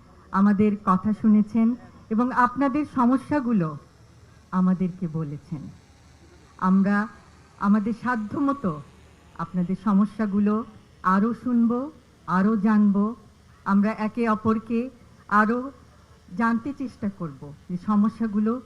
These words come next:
কিভাবে সুষ্ঠুভাবে সমাধান করে একটি সুন্দর সমতাভিত্তিক, জ্ঞানভিত্তিক, শ্রমের মর্যাদাভিত্তিক রাষ্ট্র উপহার দেওয়া যায়।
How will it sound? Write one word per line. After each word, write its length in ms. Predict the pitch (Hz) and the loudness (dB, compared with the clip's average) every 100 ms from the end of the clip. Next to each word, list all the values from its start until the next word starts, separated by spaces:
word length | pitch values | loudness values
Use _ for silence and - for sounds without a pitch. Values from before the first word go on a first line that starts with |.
| - | -6
কিভাবে 420 | 233 247 226 262 - - - - | -2 -2 -2 -6 -10 -20 -20 -8
সুষ্ঠুভাবে 720 | 302 - - 302 247 220 160 151 - - - - | -6 -6 -8 -10 -6 -6 -6 -12 -18 -20 -10 0
সমাধান 460 | 196 185 190 196 | 2 2 2 2
করে 340 | 196 196 180 208 196 - - - | 0 -2 -2 -4 -8 -20 -20 -14
একটি 280 | 220 220 247 220 - | -10 -8 -8 -10 -4
সুন্দর 680 | 269 269 277 277 277 294 349 - - - - - - - - | -2 0 0 0 -2 -4 -8 -18 -20 -20 -20 -20 -20 -20 -6
সমতাভিত্তিক, 920 | 247 247 277 320 277 262 - - 302 302 - - - - - 165 | 0 2 0 -2 -2 -4 -6 -8 -6 -8 -16 -20 -20 -20 -14 -2
জ্ঞানভিত্তিক, 840 | 226 226 240 240 240 - - 262 262 - - - - - | 2 2 2 -2 -6 -10 -12 -10 -10 -18 -20 -20 -20 -6
শ্রমের 440 | 262 262 285 294 | 0 2 2 0
মর্যাদাভিত্তিক 1040 | 294 220 214 202 285 302 262 269 - 208 165 - - - - - | 0 0 0 -2 -4 -4 -6 -10 -8 -8 -8 -12 -20 -20 -20 -6
রাষ্ট্র 640 | 170 196 196 - 190 151 143 - - - - | -2 0 -2 -8 -8 -8 -10 -20 -20 -16 -10
উপহার 400 | 180 175 147 143 120 | -6 -6 -6 -8 -12
দেওয়া 260 | 139 80 80 | -18 -18 -20
যায়। 160 | - | -20